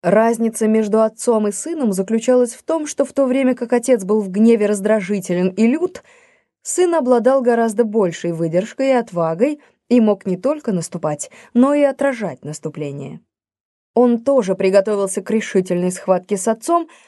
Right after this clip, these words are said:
но это не помешало ему приступить к обеду с полнейшим хладнокровием и прекрасным аппетитом.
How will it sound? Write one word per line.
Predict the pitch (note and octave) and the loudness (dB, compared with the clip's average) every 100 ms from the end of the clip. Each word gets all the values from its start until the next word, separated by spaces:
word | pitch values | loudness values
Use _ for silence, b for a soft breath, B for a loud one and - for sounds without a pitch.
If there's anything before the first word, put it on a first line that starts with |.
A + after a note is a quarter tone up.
| b _ _ - | b _ _ -2
но | F4+ | 0
это | F4 | 0
не | C#4 C4+ | -2 0
помешало | B3 A3+ A3 G3+ | 0 2 4 2
ему | F#3 F#3 F#3 | 2 -2 -4
приступить | F#3 F#3 F#3 F#3 - | -6 -6 -6 -6 -2
к | |
обеду | F3 F#3+ C#4+ D#4+ | -2 0 -2 -4
с | - | 0
полнейшим | G#3 F#3 F3+ F3+ - F3+ | 0 0 -2 -4 -4 -6
хладнокровием | - F3 E3+ E3+ A#3 D4+ C#4+ C#4 | -2 -2 -2 -4 0 0 0 -2
и | - | -2
прекрасным | A#3 G#3+ F#3 F#3+ G#3 - G3 | -2 -2 2 0 0 -4 -8
аппетитом. | F#3 F#3 - D3+ A#2 - | -8 -10 -12 -12 -14 -16